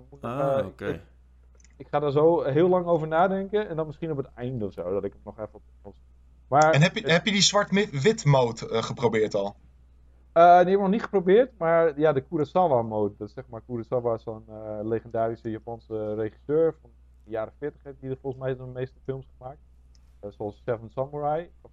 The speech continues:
Speaker 1: nee, twelve Samurai. Anyway, legendarische
Speaker 3: <laughs>
Speaker 1: Japanse, eh, eh, regisseur. En je kan hem dus inderdaad in, in, in zwart-wit doen. En dan heeft het ook een soort van grain, alsof het echt een
Speaker 3: Ja.
Speaker 1: hele oude film is.
Speaker 2: Oké.
Speaker 3: Ja, dat stijltje
Speaker 1: Eh,
Speaker 3: zag er wel echt heel tof uit, vond ik. Ik weet niet of je
Speaker 1: Ja,
Speaker 3: echt de
Speaker 1: het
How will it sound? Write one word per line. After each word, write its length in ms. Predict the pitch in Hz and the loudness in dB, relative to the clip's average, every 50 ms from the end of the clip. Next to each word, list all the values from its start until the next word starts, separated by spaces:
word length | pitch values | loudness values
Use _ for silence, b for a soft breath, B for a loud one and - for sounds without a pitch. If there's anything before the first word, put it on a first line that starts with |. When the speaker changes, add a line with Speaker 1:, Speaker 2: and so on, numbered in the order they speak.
| _ _ | _ _
Speaker 1:
nee, 920 | 120 117 113 117 123 123 123 120 123 123 123 123 127 127 127 127 131 131 - _ _ _ - _ _ _ _ _ _ _ _ _ - _ - _ - - _ _ - - _ - - - - - - - | -20 -20 -18 -14 -12 -12 -10 -10 -10 -10 -10 -12 -14 -16 -16 -18 -18 -18 -20 _ _ _ -20 _ _ _ _ _ _ _ _ _ -20 _ -20 _ -20 -20 _ _ -20 -20 _ -20 -20 -20 -20 -20 -14 -8
twelve 240 | - 127 117 113 - | -4 -4 -4 -4 -8
Samurai. 160 | _ _ _ _ - - - - _ - | _ _ _ _ -20 -20 -20 -20 _ -4
Anyway, 420 | 170 180 180 139 131 131 - - - - _ _ - - - | -2 0 4 6 6 6 4 2 -6 -16 _ _ -20 -6 2
legendarische 580 | - 151 220 180 202 196 208 202 196 - 233 190 | 8 10 10 10 10 8 8 8 8 8 6 4
Speaker 3:
<laughs> 20 | 180 | 4
Speaker 1:
Japanse, 320 | - 190 190 170 156 170 160 165 | 4 4 2 4 4 4 6 6
eh, 260 | 160 156 160 135 151 | 6 6 6 4 0
eh, 60 | 151 143 131 123 117 | -2 -4 -6 -4 0
regisseur. 440 | 165 156 156 147 - - 160 170 190 | 2 2 2 2 2 2 2 4 4
En 80 | 185 170 | 2 0
je 80 | 156 | 0
kan 140 | 151 - 165 | 0 0 0
hem 120 | 156 151 151 | 0 0 -2
dus 140 | 151 143 | -2 -2
inderdaad 400 | 143 147 147 139 135 139 143 143 | -2 -4 -2 2 2 4 4 4
in, 200 | 151 139 135 139 - | 0 -2 -4 -8 -10
in, 220 | - 131 135 131 123 | -10 -10 -10 -10 -10
in 80 | 127 | -14
zwart-wit 460 | - - 151 135 127 123 147 160 151 | -8 -4 -4 -4 0 0 0 0 2
doen. 200 | 139 139 139 139 | 0 0 0 -2
En 80 | 131 123 | -2 -2
dan 180 | 127 127 120 131 | -2 -2 0 2
heeft 160 | 131 131 131 | 0 0 0
het 120 | - - | 0 0
ook 140 | 135 131 131 | 0 0 0
een 80 | 131 120 | -2 -6
soort 180 | - 131 - - | -6 -8 -6 -8
van 220 | 123 117 120 110 | -10 -10 -10 -8
grain, 480 | - 110 104 107 113 113 117 120 113 101 | -8 -4 -2 -2 -2 -2 -2 -6 -10 -10
alsof 260 | 98 98 95 107 101 | -12 -12 -12 -12 -12
het 100 | - - - - | -12 -16 -20 -20
echt 160 | - 104 - _ _ _ | -20 -20 -20 _ _ _
een 80 | - 127 | 2 4
Speaker 3:
Ja. 60 | 139 | 4
Speaker 1:
hele 100 | 131 107 82 | 4 4 2
oude 220 | 101 107 101 95 - | -2 -4 -4 -6 -6
film 280 | - 127 123 120 107 98 - | -6 -4 -4 -4 -6 -12 -18
is. 60 | 120 - - - - _ _ - - - 160 | -20 -20 -20 -20 -20 _ _ -16 -12 -10 -10
Speaker 2:
Oké. 160 | 170 - - | -8 -8 -2
Speaker 3:
Ja, 120 | 101 143 135 | 0 0 0
dat 120 | 127 123 | 2 2
stijltje 360 | - 117 123 123 127 120 135 | 4 6 8 8 8 6 4
Speaker 1:
Eh, 60 | 127 | 4
Speaker 3:
zag 160 | 127 139 139 - | 2 2 2 2
er 60 | 139 | 2
wel 120 | 135 - | 2 2
echt 180 | - - - - | 2 0 0 0
heel 160 | 143 147 151 | -2 -2 0
tof 220 | - 175 147 - | -2 -4 -2 0
uit, 200 | - 135 123 110 | 0 0 0 -2
vond 160 | - 107 95 95 | -4 -6 -10 -10
ik. 100 | 90 - | -12 -14
Ik 280 | - _ _ _ - | -18 _ _ _ 0
weet 80 | - 156 | 2 2
niet 120 | 156 156 | 2 4
of 60 | 156 | 6
je 60 | 151 175 | 6 8
Speaker 1:
Ja, 60 | 196 | 10
Speaker 3:
echt 80 | 202 208 | 10 10
de 40 | 208 | 10
Speaker 1:
het 80 | 208 | 10